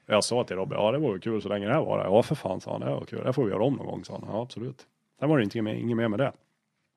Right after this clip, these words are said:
Sen gick ju, vintern tog ju slut och så vart det väl, började närma sig våren där. Då står jag och jobbar den här onsdagen och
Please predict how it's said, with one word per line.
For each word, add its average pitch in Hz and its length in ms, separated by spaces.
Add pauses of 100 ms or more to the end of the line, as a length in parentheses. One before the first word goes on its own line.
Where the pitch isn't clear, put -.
(440)
Sen 143 200
gick 180 280
ju, 104 160 (300)
vintern 151 360
tog 120 140
ju 113 80
slut 131 300
och 120 80
så 135 80
vart 151 220
det 123 60
väl, 98 240 (540)
började 123 240
närma 143 180
sig 104 100
våren 120 360
där. - 180 (1300)
Då 139 160
står 135 220
jag 113 80
och 110 60
jobbar 110 440
den 104 120
här 104 100
onsdagen 104 420 (240)
och 101 480